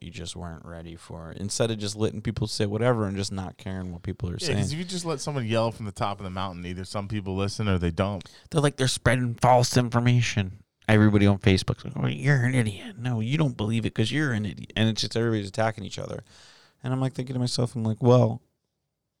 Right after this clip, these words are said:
Speaker 1: what if it is true?"
Speaker 2: Yeah.
Speaker 1: Okay, but what if it isn't? So you don't know.
Speaker 2: You have
Speaker 1: So
Speaker 2: to
Speaker 1: you need to take the stance of, like, it could be, it might not be.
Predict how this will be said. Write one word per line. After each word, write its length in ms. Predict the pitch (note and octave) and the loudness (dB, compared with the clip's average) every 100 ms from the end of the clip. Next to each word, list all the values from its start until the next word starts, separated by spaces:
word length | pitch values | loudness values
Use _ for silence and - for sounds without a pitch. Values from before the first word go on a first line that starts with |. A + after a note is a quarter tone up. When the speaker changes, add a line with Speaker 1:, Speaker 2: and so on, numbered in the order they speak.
| _ _ _ _ | _ _ _ _
Speaker 1:
what 360 | A#2+ A2 A#2+ E3+ | -12 -4 0 2
if 220 | F3 D3+ | 2 0
it 120 | G2+ | -2
is 220 | F#2 F2+ F#2+ | -2 -4 -8
true?" 440 | - - - - - - _ _ _ _ | -12 -12 -16 -18 -20 -20 _ _ _ _
Speaker 2:
Yeah. 120 | E3 - - - | -14 -14 -12 -2
Speaker 1:
Okay, 200 | G#2+ G#2+ | 0 2
but 120 | G2+ | 2
what 200 | G2+ A2 | 2 2
if 120 | A2 | 2
it 80 | A#2 | 2
isn't? 320 | D3 E3 G#2 - - - _ _ - _ _ | 2 0 -2 -8 -20 -20 _ _ -16 _ _
So 140 | - | 2
you 140 | B2+ C#3 | 4 6
don't 240 | D3+ B2+ | 6 6
know. 240 | G#2 B2 B2+ - _ _ | 4 0 -2 -12 _ _
Speaker 2:
You 140 | - F#2+ | -8 -4
have 80 | G2 | 0
Speaker 1:
So 80 | |
Speaker 2:
to 60 | A#2+ | 2
Speaker 1:
you 200 | B2 C3 | 4 4
need 180 | C3 B2+ | 2 0
to 80 | A#2+ | -2
take 280 | - B2+ | 0 0
the 80 | - | 0
stance 400 | C3+ - F#2 A2 | -2 0 0 0
of, 120 | B2+ | 0
like, 260 | A2+ A2 A2 | 4 4 4
it 120 | A2 | -4
could 340 | - - C3 C#3+ | -2 4 4 6
be, 380 | A2 B2 B2+ - | 6 6 4 2
it 140 | G#2+ | 0
might 300 | F#2+ G2+ G#2+ | 2 2 2
not 300 | D#2+ G#2+ A2+ | 2 2 2
be. 260 | G#2+ G#2+ C3 | 0 0 0